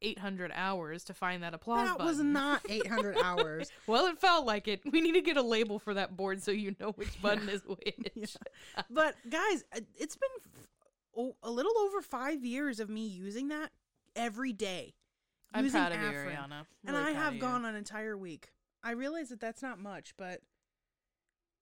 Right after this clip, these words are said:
Speaker 2: it's a lot to me.
Speaker 1: So, um, then they're all getting ready for the dance.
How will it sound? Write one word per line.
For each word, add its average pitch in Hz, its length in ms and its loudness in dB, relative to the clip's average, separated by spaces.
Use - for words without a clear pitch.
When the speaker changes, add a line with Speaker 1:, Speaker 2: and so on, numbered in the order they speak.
Speaker 2:
it's 294 180 -6
a 453 80 0
lot 196 300 -4
to - 120 -14
me. 139 360 -14
Speaker 1:
So, 214 520 0
um, 165 580 -8
then 220 260 -4
they're 226 340 0
all 202 160 -2
getting 233 280 -4
ready 196 220 -4
for 220 140 -10
the 208 80 -8
dance. 151 720 -10